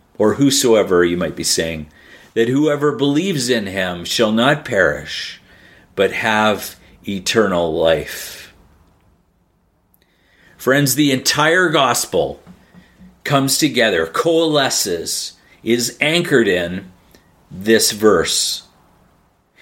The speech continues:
And the very center of that gospel, at the very center of it, we find God's great love for us. God's desire for us to be with him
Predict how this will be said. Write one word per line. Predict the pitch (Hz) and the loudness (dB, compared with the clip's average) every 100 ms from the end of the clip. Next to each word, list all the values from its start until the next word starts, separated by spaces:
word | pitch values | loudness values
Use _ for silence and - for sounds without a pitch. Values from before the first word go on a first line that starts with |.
| - - | -10 -4
And | 131 | -2
the | 135 | -2
very | 120 175 220 214 | 0 0 0 0
center | - - 175 196 185 120 | 0 0 0 0 0 0
of | 107 98 | 0 0
that | 95 90 - | 0 -2 -4
gospel, | 82 78 - - 80 - _ - | -4 -4 -8 -10 -12 -12 _ -2
at | 139 170 - 143 | 0 0 -2 0
the | 175 | 0
very | 151 170 165 180 185 180 | 0 -2 0 0 -2 -2
center | - - 185 165 147 98 | -2 0 -2 -2 -2 0
of | 87 69 | -2 -6
it, | - - - _ _ _ _ _ _ _ - | -14 -16 -20 _ _ _ _ _ _ _ -2
we | 113 | 0
find | 117 - 143 131 135 135 135 135 - 110 | 0 0 0 2 2 2 0 -8 -12 -8
God's | 120 110 107 110 - | 0 2 4 2 -2
great | - 98 107 113 117 117 | -8 -6 0 2 0 -2
love | 110 95 80 78 - - _ _ | 0 2 2 -2 -10 -20 _ _
for | - 101 92 82 | -4 2 2 2
us. | 69 - - - - - _ _ _ _ _ _ _ _ _ _ _ _ _ - | -2 -4 -6 -6 -10 -18 _ _ _ _ _ _ _ _ _ _ _ _ _ -6
God's | 143 160 143 | -2 0 -2
desire | 139 180 147 165 196 214 190 | -2 0 0 0 0 0 0
for | 175 151 117 | 0 0 0
us | 104 113 - | 0 -2 -4
to | 147 | -4
be | 139 165 | -2 0
with | 160 156 131 | 0 -2 -4
him | 135 135 135 | -2 -2 -2